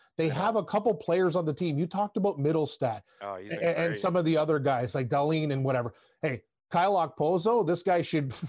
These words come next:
Speaker 1: <laughs> worst contract in the history of the National Hockey League. Skinner's deal. Like, the thing about Buffalo is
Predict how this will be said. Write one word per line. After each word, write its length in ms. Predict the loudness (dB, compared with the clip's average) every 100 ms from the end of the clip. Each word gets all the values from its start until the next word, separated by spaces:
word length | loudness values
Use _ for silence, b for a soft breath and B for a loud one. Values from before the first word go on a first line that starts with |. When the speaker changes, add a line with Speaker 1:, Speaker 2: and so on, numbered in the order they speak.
| -10
Speaker 1:
<laughs> 280 | -4 -4 -2
worst 240 | -2 -2 -2
contract 560 | -2 0 0 -2 0
in 80 | -2
the 80 | 0
history 420 | -2 -2 0 0
of 80 | 0
the 80 | 0
National 420 | 0 -2 -2 -2
Hockey 360 | 0 0 0 0
League. 240 | 0 -2 b b b b
Skinner's 480 | -4 -2 2 0 0
deal. 240 | 2 2
Like, 160 | 2 -2 B -6
the 60 |
thing 160 | 0 2
about 200 | 2 2
Buffalo 400 | 0 0 2 4
is 240 | 4 2